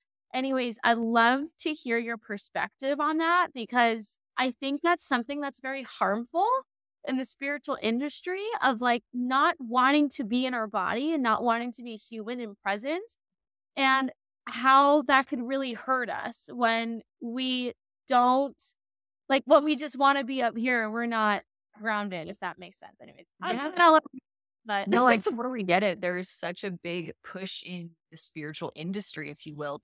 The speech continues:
Speaker 2: to, like, this ascension and descending to new earth and ascending to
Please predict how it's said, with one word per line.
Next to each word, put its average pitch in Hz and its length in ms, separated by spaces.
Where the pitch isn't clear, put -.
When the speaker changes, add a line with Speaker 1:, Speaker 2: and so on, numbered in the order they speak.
Speaker 2:
to, 165 140
like, 147 300
this 151 180
ascension 156 880
and 175 120
descending 175 840
to 170 120
new 160 180
earth 147 300
and 156 80
ascending 170 720
to 156 440